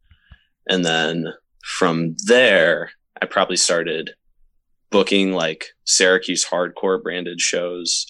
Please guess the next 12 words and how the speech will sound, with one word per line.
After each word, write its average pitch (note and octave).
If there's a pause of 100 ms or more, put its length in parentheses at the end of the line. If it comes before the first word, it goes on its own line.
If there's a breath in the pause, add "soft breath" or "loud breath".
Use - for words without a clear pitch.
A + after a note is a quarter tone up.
a E2+
year E2
after A1+
that. G1+ (1300 soft breath)
Um, G1+ (520)
which -
is A2 (560)
kind C#3
of A#2+
a A2
trip -
thinking A2+